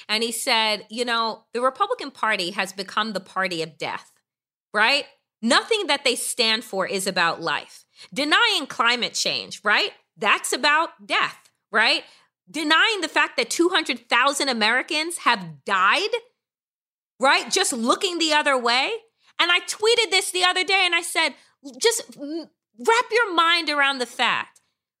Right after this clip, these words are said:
that white evangelicals have made a man that has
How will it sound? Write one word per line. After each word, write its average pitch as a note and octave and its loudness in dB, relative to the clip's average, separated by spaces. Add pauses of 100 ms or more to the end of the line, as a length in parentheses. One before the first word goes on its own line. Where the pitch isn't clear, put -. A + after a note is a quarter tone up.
(280)
that D4+ 2
white F4+ 2
evangelicals B3+ 0
have C4 0
made A#3+ -2
a A3+ -2
man C#4 0
that C4+ 0
has A#3 -2